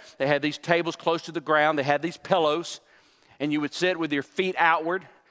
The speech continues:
and you would lean on your left arm, and you eat with your right hand. That's how you would do it. So your feet would be outside as you're leaning on your arm. That's how they would do it, and they would recline as they're eating. And so John says, "Here they are. They're reclining while they're eating."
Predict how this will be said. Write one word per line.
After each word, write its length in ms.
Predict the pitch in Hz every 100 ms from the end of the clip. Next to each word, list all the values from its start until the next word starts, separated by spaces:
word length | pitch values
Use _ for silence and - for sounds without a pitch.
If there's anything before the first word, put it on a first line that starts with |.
| _ -
and 180 | 147 151
you 120 | 151
would 80 | 143
lean 240 | 160 175
on 120 | 165
your 120 | 156 143
left 320 | 156 180 -
arm, 260 | 151 151
and 140 | 165 151
you 120 | 143
eat 140 | 143
with 320 | 139 143 143 131
your 100 | 127
right 160 | 120
hand. 300 | 156 220 113
That's 140 | 117 -
how 100 | 117
you 160 | 117
would 100 | 123
do 140 | 180 202
it. 160 | 107 - -
So 120 | -
your 160 | 147 131
feet 340 | - 214 226
would 140 | 156 147
be 140 | 151 -
outside 880 | 165 160 - - 196 170 110 82 - _ _ _ _ _
as 200 | 143 143
you're 220 | 147 160 139
leaning 340 | 175 202 170
on 140 | 151
your 140 | 131 131
arm. 240 | 156 135 -
That's 200 | 147 165
how 160 | 151 147
they 140 | 135
would 140 | 135 135
do 120 | 214
it, 40 |
and 80 | 135
they 80 | 127
would 160 | 135
recline 600 | 131 139 - - 220 180 - -
as 140 | 131 135
they're 200 | 147 165
eating. 460 | 196 202 165 95 - _ _ _ _ _ _ -
And 100 | 147
so 140 | 160
John 400 | 135 120 170 170
says, 180 | 160 160
"Here 200 | 160 185
they 140 | 165 190
are. 180 | 180
They're 200 | 120 151
reclining 500 | 151 - 208 220 170
while 120 | 123 131
they're 120 | 135
eating." 380 | 185 208 139